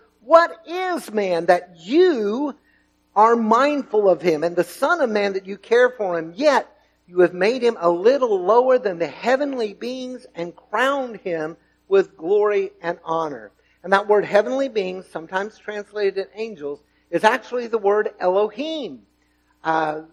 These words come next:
that is, any time in the Old Testament you just see the name God,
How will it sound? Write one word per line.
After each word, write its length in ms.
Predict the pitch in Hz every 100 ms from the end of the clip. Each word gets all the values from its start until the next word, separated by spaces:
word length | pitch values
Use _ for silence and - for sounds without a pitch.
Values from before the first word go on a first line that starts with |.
| _ -
that 280 | 180 220
is, 340 | 233 233 208 190
any 240 | 170 180
time 340 | - 202 214 233
in 100 | 233
the 80 |
Old 200 | 233 233
Testament 400 | 214 185 180 180 160
you 80 | 160
just 300 | 175 180 -
see 180 | 190
the 140 | 196 202
name 440 | 196 202 202 202 151
God, 600 | 180 196 127 127 156